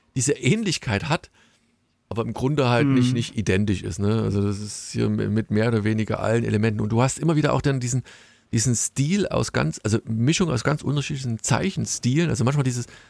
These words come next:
Speaker 1: fast super realistische, dann wiederum diese, auch diese Computergrafik, also von, von, bei Zelda ist es so, so Pixelgrafik-mäßig bis hin zu diesem,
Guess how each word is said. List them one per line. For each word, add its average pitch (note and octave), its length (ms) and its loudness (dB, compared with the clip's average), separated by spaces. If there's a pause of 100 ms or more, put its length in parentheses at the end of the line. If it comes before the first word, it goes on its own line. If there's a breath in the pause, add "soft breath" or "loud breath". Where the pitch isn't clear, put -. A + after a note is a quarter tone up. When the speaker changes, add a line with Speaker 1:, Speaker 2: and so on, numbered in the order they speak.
(260 loud breath)
Speaker 1:
fast - 300 0 (1200 soft breath)
super D3+ 480 -2
realistische, C#3 760 2
dann A#2+ 180 0
wiederum B2+ 300 0
diese, A#2+ 160 0
auch G#2+ 80 -2
diese A2+ 180 2 (160)
Computergrafik, C#3+ 1040 2
also A2 240 0
von, G#2+ 300 0
von, G2+ 280 0
bei G2+ 140 2
Zelda B2 300 4
ist A2 100 0
es G#2 140 -2
so, G2+ 180 4
so G#2 160 0
Pixelgrafik-mäßig A#2+ 1300 -2
bis A2+ 160 -4
hin A#2 180 -2
zu A#2 140 -8
diesem, A2 240 -8